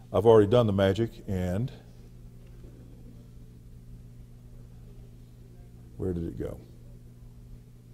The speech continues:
Well, no, I didn't. How about that? I've got, I know what I did. I, I did it when I was doing the other one. Okay. As you can see, I've created my modules.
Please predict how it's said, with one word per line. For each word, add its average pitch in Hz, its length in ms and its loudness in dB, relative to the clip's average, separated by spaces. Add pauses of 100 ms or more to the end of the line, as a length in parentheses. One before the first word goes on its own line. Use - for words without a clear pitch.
(1300)
Well, 87 140 -6
no, 85 180 -4
I 90 40 -2
didn't. 87 300 0 (140)
How 87 100 -2
about 92 300 -2
that? 73 220 -2
I've 82 160 -6
got, 82 160 -4 (180)
I 117 120 2
know 95 100 2
what 78 160 -4
I 71 40 -8
did. 78 160 -6
I, 73 80 -6 (120)
I 80 60 -6
did 87 160 -8
it - 60 -8
when 80 120 -8
I 76 60 -8
was 73 120 -14 (120)
doing 82 200 -8
the 73 60 -8
other - 80 -10
one. - 180 -16 (3750)
Okay. 131 320 8 (1800)
As 143 180 6
you 202 80 2
can 202 140 0
see, 185 240 12
I've 160 200 12
created 151 300 8
my 165 140 8
modules. 98 680 6